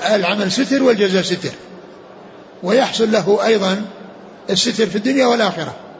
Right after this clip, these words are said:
يعني يجازى كما ستر في الدنيا، يعني يستر في الدنيا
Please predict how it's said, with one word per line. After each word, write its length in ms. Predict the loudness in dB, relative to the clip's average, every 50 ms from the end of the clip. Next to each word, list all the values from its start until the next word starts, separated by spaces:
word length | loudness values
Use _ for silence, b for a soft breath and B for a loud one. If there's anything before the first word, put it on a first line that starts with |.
| -20 -20 -20 -20 -20 -20 -20 -20 -20 -20 -20 -20 -10 -6
يعني 260 | -4 -4 -4 -4 -4
يجازى 640 | -4 -4 0 0 2 2 0 0 0 0 0 0 -2 -4 -10 -14 -18 -20 -20 -14 -8 -4
كما 200 | -2 -2 0 0 2 2 2 2 2 0 0
ستر 340 | 0 -2 -2 0 0 0 0
في 80 | -2
الدنيا، 440 | -2 0 0 2 2 2 2 0 -2 -4 -10 -16 -18 -20 -20 -20 -20 -20 -20 -20 -20 -20 -8 -4
يعني 380 | -2 0 0 0 -2 -2 0 0
يستر 320 | 0 0 0 0 -2 -2 -2 -4 -6 -8 -8 -10 -8
في 40 | -8
الدنيا 520 | -6 -2 0 0 2 2 2 2 0 -2